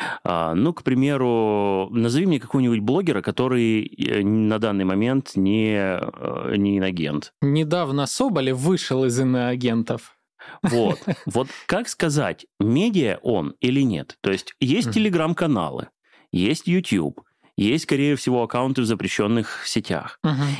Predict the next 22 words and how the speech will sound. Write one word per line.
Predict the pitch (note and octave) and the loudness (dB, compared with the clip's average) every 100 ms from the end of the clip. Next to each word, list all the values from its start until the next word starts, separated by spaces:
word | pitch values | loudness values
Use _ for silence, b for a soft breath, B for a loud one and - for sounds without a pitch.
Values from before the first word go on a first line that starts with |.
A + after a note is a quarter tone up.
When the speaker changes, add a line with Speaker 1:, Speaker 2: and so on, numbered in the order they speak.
| - - | -6 0
Speaker 1:
И | C3+ C#3+ D3+ | 4 4 2
вот | C3 C3 - _ - | -2 -4 -12 _ -4
этот | D#3+ D3 - | -2 -2 0
момент, | A#2+ B2 G#3 A#3+ | 0 2 2 2
когда | - G#2+ A2 B2+ B2 | 0 0 0 -2 -2
здесь | A2+ A2+ C#3 - - | -4 0 0 -2 -6
сам | - D3+ B2 | -2 0 -2
человек, | - - G#2 F#2+ A2+ G#3 - - _ | -4 -2 0 2 2 0 -4 -18 _
э, | - F#2+ E2+ E2+ E2 - | -2 -2 0 -2 -2 -4
играет | A2 A2 D#3 C3+ - | -2 0 0 -2 0
роль | C#3 | 0
некого | A#2 A#2+ A#2 G#2 | 0 0 0 2
медиа. | G#2+ G#2+ D#2+ C#2+ - B - | 2 0 -2 -6 -8 B -2
Speaker 2:
Я | A#2+ C3+ | 0 -2
придумал | - C3 C#3 C3+ B2 | -2 -2 0 0 -2
пример. | - B2+ B2+ A#2+ C3 - | 0 0 2 0 -4 -4
А, | C3 | -4
Артемий | - D#3 - C#3 B2 | -2 -6 -2 0 2
Лебедев. | A#2 A2+ G#2+ B2 | 2 0 0 -2
Speaker 1:
Артемий | B2 F#3 G3+ F3+ | 0 2 2 4
Лебедев, | A#2 F2 F2 - - | 2 2 -2 -4 -4
да. | A2 A#2+ F#2+ | -2 0 -2